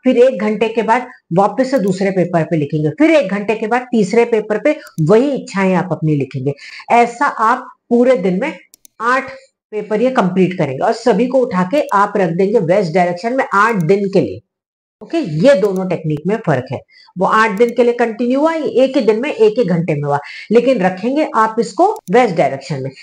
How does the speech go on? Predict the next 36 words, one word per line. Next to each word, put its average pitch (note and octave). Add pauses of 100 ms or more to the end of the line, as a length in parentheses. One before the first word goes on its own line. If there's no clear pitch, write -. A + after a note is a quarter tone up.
(220)
जब A#3
आठ A3+
दिन B3+
आपके B3
ये A#3+
पूरे G#3+
हो E3+
जाएंगे, C3+ (320)
उसके A#3
बाद G#3+
उन A3+
कागज F3
को G3+
आपको E3+
लेना D3+
है, F#3+ (420)
या A3+
तो C4
आप A3+
इसको A#3
जला E3
के E3+
हवा E3
में F#3
फूंक F#3+
मार G#3+
देंगे, A3+ (320)
या G#3+
तो A3
आप A#3+
इसको C4
पानी F#3+
में G3
परवान F3
कर A3
देंगे, A3+